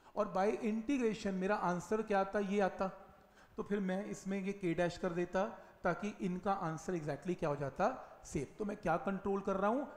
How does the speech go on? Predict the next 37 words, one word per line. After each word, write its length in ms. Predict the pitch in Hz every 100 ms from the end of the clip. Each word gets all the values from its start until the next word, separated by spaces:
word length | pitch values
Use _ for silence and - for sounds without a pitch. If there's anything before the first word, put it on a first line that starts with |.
| - -
K 180 | 190 170
control 460 | 170 170 156 143 143
कर 140 | 127
रहा 160 | 120 120
हूँ, 140 | 120 -
radius 400 | 165 156 175 -
of 140 | 233 - - - - 156
gyration, 380 | 156 135 131 135
ताकि 260 | 190 190
answer 240 | 240 202 196
same 280 | - 139 71
आए। 120 | - - _ _ _ _ _ _ _ - - -
अब 360 | 262 - - -
अगर 260 | 190 262
ये 120 | 285 302
concept 680 | - - 220 220 220 226 -
ट्रू 280 | - 254
है 300 | 156 143 - - - - _ _ _ _ _ _ -
या 80 | 160
अगर 160 | 185
मैं 100 | 208
लगाना 360 | 208 165 160 202
चाहता 380 | - 151 - 175
हूँ, 180 | 143 131
तो 80 | 170
एक 180 | 185
बात 180 | 190 190
तो 60 | 196
पक्की 360 | 180 - 190
है, 240 | 139 - - - _ _ - _ _ _
जैसे 180 | 165 180
solid 400 | 208 202 208 233
sphere 340 | - 196 165 135
है, 100 | 127
Solid 380 | - 165 202
sphere 260 | 208 196 190
का 380 | 190 196 196